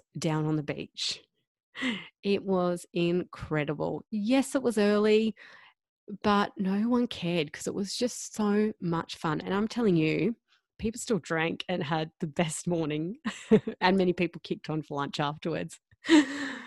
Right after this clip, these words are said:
Um, but if sunrise is not your thing and you're like, "No way, I'm not doing that," then you could do it nine A M. So you would do your ceremony again for about half an hour, and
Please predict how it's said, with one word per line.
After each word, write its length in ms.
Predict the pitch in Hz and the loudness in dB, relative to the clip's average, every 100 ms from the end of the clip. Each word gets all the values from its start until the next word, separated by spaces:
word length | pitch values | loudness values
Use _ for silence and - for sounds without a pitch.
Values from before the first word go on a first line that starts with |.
| 233 196 165 | -14 -14 -4
Um, 360 | 185 180 175 175 | 0 2 2 2
but 100 | 196 | 6
if 160 | 202 208 - | 6 6 -2
sunrise 460 | - 247 233 220 202 | 4 8 12 12 10
is 80 | 196 | 8
not 200 | 190 - | 6 4
your 100 | 175 | 4
thing 320 | 190 170 170 | 4 4 4
and 100 | 170 | 2
you're 80 | 165 | 2
like, 180 | 156 - | 2 2
"No 380 | 180 180 170 | -2 2 2
way, 300 | 165 156 - 143 | 2 -2 -2 -6
I'm 140 | 147 | -6
not 180 | - - | -8 -6
doing 240 | 156 151 | -2 0
that," 340 | 143 196 247 - - - _ | 0 0 -4 -8 -20 -20 _
then 320 | 165 160 165 | 2 2 2
you 100 | 165 | 0
could 160 | - 165 | -4 -6
do 140 | 170 | -6
it 100 | 170 | -6
nine 240 | 208 196 370 | 2 4 6
A 160 | 240 | 6
M. 260 | 135 - 151 - _ _ _ - - - | 4 0 -6 -10 _ _ _ -20 -20 -8
So 320 | - 175 175 - _ _ - | 0 4 4 0 _ _ -4
you 180 | 170 | 0
would 120 | 170 151 | 0 0
do 320 | 175 165 165 | 0 2 0
your 80 | 175 | -4
ceremony 600 | 160 220 233 233 226 226 | -2 2 4 4 4 2
again 500 | 226 185 202 202 208 | -2 0 2 4 2
for 220 | 208 - 185 | 0 -4 -4
about 260 | 196 190 | -2 -2
half 320 | 190 202 185 | -2 -4 -4
an 80 | 196 | -2
hour, 400 | 185 185 208 262 - _ _ _ _ _ _ - - | 2 4 4 2 -2 _ _ _ _ _ _ -20 -6
and 300 | 208 196 185 | 2 2 2